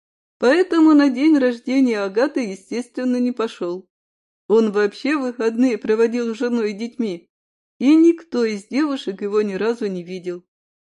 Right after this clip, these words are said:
Некоторые даже называли его воображаемым другом, прозрачно намекая на то, что Соня просто врёт, набивая себе цену.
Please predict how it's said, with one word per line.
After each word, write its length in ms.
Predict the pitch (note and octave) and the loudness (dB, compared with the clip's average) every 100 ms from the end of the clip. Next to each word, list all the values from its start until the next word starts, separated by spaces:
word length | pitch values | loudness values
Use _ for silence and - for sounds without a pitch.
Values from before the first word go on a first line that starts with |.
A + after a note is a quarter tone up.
| _ _ _ - | _ _ _ -2
Некоторые 680 | G3+ C#4+ C#4+ C4 C4+ C4+ | 0 0 -2 -2 -2 0
даже 340 | B3 A3 A#3+ B3+ | 0 -2 -2 -2
называли 560 | A#3+ A3 G#3 G3+ A#3+ | -2 -2 -6 -2 -2
его 440 | A#3+ A3+ A3 A3+ - | -2 -6 -2 -2 -4
воображаемым 1120 | E3+ G3+ A3 A3 A3+ A#3+ A#3+ B3 A#3+ A#3+ B3+ | -6 -2 -2 0 0 0 0 0 0 0 0
другом, 500 | A#3+ C#4 A3+ F3 E3+ _ _ _ _ _ | 0 -4 -4 -8 -10 _ _ _ _ _
прозрачно 760 | G3 G#3+ G#3 A3+ A#3+ - G3 | -2 -2 -2 -2 -2 -4 -8
намекая 580 | G3+ G3+ G3+ G3+ G3+ F#3+ | -6 -4 -6 -6 -6 -4
на 160 | F3+ E3+ | -6 -8
то, 360 | - D4 E4+ _ _ _ _ | -6 -6 -6 _ _ _ _
что 280 | - - C4+ | -20 -2 -2
Соня 460 | C4+ - E4+ C#4 G#3 | -2 -4 0 0 0
просто 520 | G#3 G#3 A#3+ - G3 | -2 -2 -2 -6 -4
врёт, 360 | F#3 G#3+ A#3+ | -4 -2 -2
набивая 500 | F#3+ F#3 F#3+ F#3 F3+ | -2 -6 -4 -2 -2
себе 300 | F3+ - F3+ | -4 -6 -6
цену. 500 | F3+ - F#3+ F3+ E3 | -6 -4 -4 -4 -10